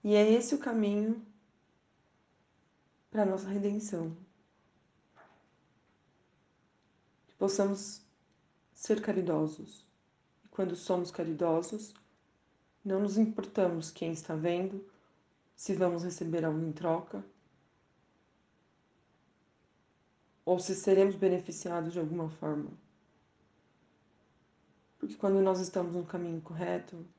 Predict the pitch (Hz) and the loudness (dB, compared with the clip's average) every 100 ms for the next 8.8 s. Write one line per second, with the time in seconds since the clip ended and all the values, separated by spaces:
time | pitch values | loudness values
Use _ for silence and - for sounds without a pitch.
0 | _ _ _ _ _ - 180 185 - 220 | _ _ _ _ _ -8 -6 -6 -4 0
1 | 220 214 202 190 185 180 185 170 165 170 | 0 0 0 -2 -4 -4 -4 -4 -4 -6
2 | 185 214 214 - _ _ _ _ _ _ | -6 -8 -8 -16 _ _ _ _ _ _
3 | _ - 175 190 190 190 180 175 - 190 | _ -12 0 4 4 4 2 0 -6 -10
4 | 196 _ _ _ _ 175 170 - 185 180 | -12 _ _ _ _ -8 -6 0 0 2
5 | 175 165 156 175 170 165 156 156 - _ | 0 -2 -4 -8 -8 -4 -4 -6 -12 _
6 | _ _ _ _ _ _ _ - 170 180 | _ _ _ _ _ _ _ -8 0 0
7 | 190 190 - 180 180 185 - _ _ 180 | 0 -4 -4 -2 -2 -4 -10 _ _ -2
8 | 185 175 190 - 220 202 175 | 0 0 -4 -2 0 0 0